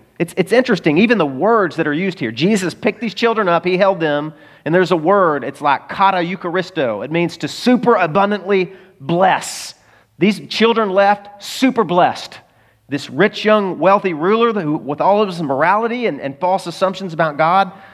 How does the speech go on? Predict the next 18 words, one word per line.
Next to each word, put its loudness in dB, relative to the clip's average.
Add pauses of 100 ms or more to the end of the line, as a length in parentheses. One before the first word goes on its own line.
(180)
he 2
left 2
troubled. 0
The -10
word 0
means -2
like -6
a -6
storm -2
cloud. -4 (380)
He 4
left 2
a -4
wreck, -4
distressed, -2 (220)
sad, 0 (280)
and -6
empty. -6